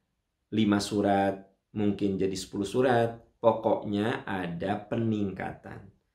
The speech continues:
Itu yang disebut dengan sad-, syadda mi'zarahu, mengikat, mengencangkan tali, eh, sarungnya.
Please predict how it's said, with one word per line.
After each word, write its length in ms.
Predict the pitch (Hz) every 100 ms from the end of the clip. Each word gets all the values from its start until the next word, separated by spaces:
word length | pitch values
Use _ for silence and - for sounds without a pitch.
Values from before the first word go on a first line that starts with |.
| _ _
Itu 240 | 175 165
yang 240 | 151 127 113
disebut 480 | 104 - 131 135 117
dengan 320 | 113 113 113 - _ _
sad-, 560 | - - - 160 156 -
syadda 560 | - 190 135 120 110
mi'zarahu, 800 | 117 160 113 98 110 90 85 - - - _ _ _ _ -
mengikat, 1120 | 107 107 104 101 101 95 - _ 156 151 - _ _ _ -
mengencangkan 1120 | 104 101 95 92 92 - 175 156 123 107 87 82 - _ _
tali, 560 | - 104 101 98 - - _ _ _ _
eh, 460 | 107 101 95 90 - - _
sarungnya. 720 | _ - 117 104 147 101 85